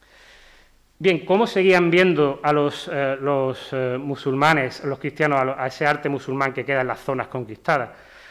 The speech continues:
Eh, os pongo, pongo aquí el caso de don Juan Manuel, ¿no? El conde Lucanor, como habla también y, y, y excede o, o pone como, eh, excelsa la, la, la actitud estética de la mezquita, ¿no?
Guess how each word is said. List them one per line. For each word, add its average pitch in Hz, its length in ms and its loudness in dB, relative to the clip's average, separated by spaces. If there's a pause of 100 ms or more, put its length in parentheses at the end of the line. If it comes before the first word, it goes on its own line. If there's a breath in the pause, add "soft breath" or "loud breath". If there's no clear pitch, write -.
(320 loud breath)
Eh, 123 200 -8
os 120 120 -10
pongo, 143 320 -2 (120)
pongo 139 220 0
aquí 147 140 0
el 139 100 -2
caso 139 260 -2
de 131 80 -2
don 123 140 -4
Juan 123 180 -4
Manuel, 135 320 -2
¿no? 143 120 -2
El 127 100 -6
conde 123 240 -8
Lucanor, 123 480 -6
como 123 180 -6
habla 123 200 0
también 127 520 -6
y, 131 120 -10
y, 120 880 -12
y 123 160 -10
excede 131 560 -6
o, 113 240 -8
o 127 120 -6
pone 143 300 2
como, 127 440 -4 (540 loud breath)
eh, 120 360 -6
excelsa 147 480 0
la, 123 260 0
la, 120 220 -8
la 120 160 -10
actitud 131 280 -8
estética 135 460 -4
de 123 80 -2
la 120 80 -2
mezquita, 110 460 -10
¿no? 139 120 -10